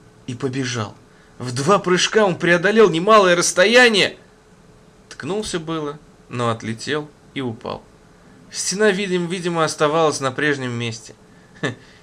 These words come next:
"Не спеши, чокнутый", предупредил отшельник. Пак убрал клешню. Его как магнитом тянуло в пугающую пропасть.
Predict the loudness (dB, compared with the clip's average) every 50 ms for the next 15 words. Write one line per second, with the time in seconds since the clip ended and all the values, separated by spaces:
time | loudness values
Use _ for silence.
0 | _ _ -20 -20 -14 -10 -8 -8 -8 -8 -8 -8 -8 -6 -6 -6 -6 -6 -8 -8
1 | -10 -12 -18 -20 _ -14 -10 -6 -4 -4 -4 -4 -6 -12 -18 -18 -18 -20 -20 -20
2 | -20 -20 -20 -20 -20 -20 -20 -16 -10 -8 -6 -4 -4 -4 -2 -4 -4 -2 -2 -2
3 | -2 -4 -4 -6 -8 -8 -8 -10 -12 -18 -20 -20 -20 -20 -20 -20 -20 -20 -20 -20
4 | -20 -20 _ _ _ _ -2 -2 -2 -2 -4 -4 -2 0 0 0 0 -2 -6 -8
5 | -8 -10 -12 -14 -14 -16 -16 -20 -20 -20 -20 -20 -20 -20 -20 -20 -16 -12 -8 -6
6 | -6 -4 -4 -4 -4 -6 -4 -4 -2 -2 -2 -2 -2 -4 -4 -4 -4 -4 -2 -2
7 | -2 -2 -4 -6 -6 -6 -4 -4 -2 -2 -2 -2 -2 -4 -6 -12 -10 -10 -6 -2
8 | 0 0 0 0 -2 -4 -6 -8 -8 -8 -8 -8 -8 -10 -12 -10 -8 -6 -6 -8
9 | -8 -10 -16 -18 -20 -20 -20 -20